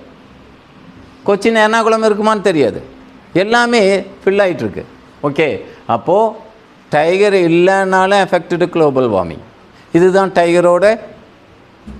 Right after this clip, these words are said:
இக்காலஜிக்கல் ரோல். இயற்கையில ஒவ்வொரு உயிரினங்களுக்கும் அதோட கடமைகள் இருக்கு, அதை அவங்க செஞ்சுட்டு இருக்காங்க. நம்ம தான் இன்னைக்கு டீச்சர்ஸ் ஹோம்வொர்க் கொடுத்தாங்கன்னா சனி ஞாயிறு செய்யாம திங்கட்கிழமை போய் அடி வாங்குவோம் இல்லையா? ஏன்னா நாங்களே அப்படி தான் வாங்கியிருக்கோம்.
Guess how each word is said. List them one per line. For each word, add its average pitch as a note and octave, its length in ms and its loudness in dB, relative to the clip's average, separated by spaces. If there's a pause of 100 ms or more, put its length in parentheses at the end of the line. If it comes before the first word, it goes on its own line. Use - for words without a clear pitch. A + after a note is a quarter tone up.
(120)
இக்காலஜிக்கல் F#3 840 0
ரோல். A2 180 -2 (140)
இயற்கையில G3 400 0 (140)
ஒவ்வொரு F#3 360 0 (140)
உயிரினங்களுக்கும் G#3 720 2
அதோட G3 240 2 (100)
கடமைகள் F3+ 480 0
இருக்கு, A#2 220 -4 (300)
அதை D3+ 200 0
அவங்க E3+ 260 -2
செஞ்சுட்டு F#3+ 360 -2
இருக்காங்க. F3 300 0 (100)
நம்ம F3+ 260 0
தான் G3+ 140 2
இன்னைக்கு F3 280 0
டீச்சர்ஸ் F3+ 440 0
ஹோம்வொர்க் F#3 400 0
கொடுத்தாங்கன்னா F3+ 500 0
சனி F3+ 260 2
ஞாயிறு F3+ 320 2
செய்யாம F3+ 440 0
திங்கட்கிழமை F#3 480 0
போய் F#3 160 4
அடி D3+ 180 0
வாங்குவோம் G2 320 -4 (480)
இல்லையா? E3+ 220 2 (100)
ஏன்னா F3 220 0
நாங்களே E3+ 280 0
அப்படி D#3+ 180 -4
தான் E3 140 2
வாங்கியிருக்கோம். D3 460 -4